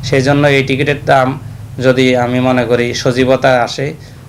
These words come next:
এবং কম দামে থাকে, তাহলে আমাদের ধর্মপ্রাণ মুসলমান, মু-, মু-, মুসলিম ভাইগুলো তারা অনেক সহজে তাদের এই ধর্মীয় কাজ সম্পন্ন করতে পারবে।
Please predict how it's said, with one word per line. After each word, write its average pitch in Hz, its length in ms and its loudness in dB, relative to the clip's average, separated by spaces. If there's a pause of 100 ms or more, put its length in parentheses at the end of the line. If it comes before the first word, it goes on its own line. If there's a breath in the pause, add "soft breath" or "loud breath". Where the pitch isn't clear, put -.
এবং 123 300 -4
কম 127 220 2
দামে 120 220 0
থাকে, 139 340 -2
তাহলে 123 360 0
আমাদের 123 420 0
ধর্মপ্রাণ 120 420 -2
মুসলমান, 123 460 -6
মু-, 127 160 -4
মু-, 120 520 -6
মুসলিম 123 400 -2
ভাইগুলো 117 520 2 (380 loud breath)
তারা 120 140 2
অনেক 127 260 2
সহজে 123 480 0
তাদের 113 320 -4
এই 113 180 -4
ধর্মীয় 113 360 -4
কাজ 107 160 -2
সম্পন্ন 104 400 -4
করতে 107 260 -6
পারবে। 98 280 -6